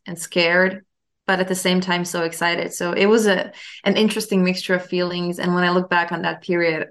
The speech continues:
I, I kind of feel excited for the new contestants, but I also am, like, kind of glad that I already went through it, you know? It's not easy, for sure.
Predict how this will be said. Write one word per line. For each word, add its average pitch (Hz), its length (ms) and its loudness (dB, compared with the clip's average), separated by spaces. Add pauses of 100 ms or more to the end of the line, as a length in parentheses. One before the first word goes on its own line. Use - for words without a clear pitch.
I, 165 540 0 (800)
I 180 60 -2
kind 202 280 0
of 262 100 -2
feel 262 140 0
excited 196 460 0
for 196 120 -2
the 185 100 -2
new 170 140 0
contestants, 202 840 -4 (1000)
but 202 160 4
I 196 140 4
also 202 400 4
am, 202 100 4
like, 175 280 0 (400)
kind 196 240 2
of 190 100 0
glad 170 380 2
that 165 140 2
I 151 480 -8 (200)
already 170 320 4
went 165 240 0
through 170 240 2
it, 175 180 -2
you 180 80 -2
know? 170 360 -2 (200)
It's 190 140 -4
not 190 160 4
easy, 160 460 -6
for 170 100 -4
sure. 160 440 0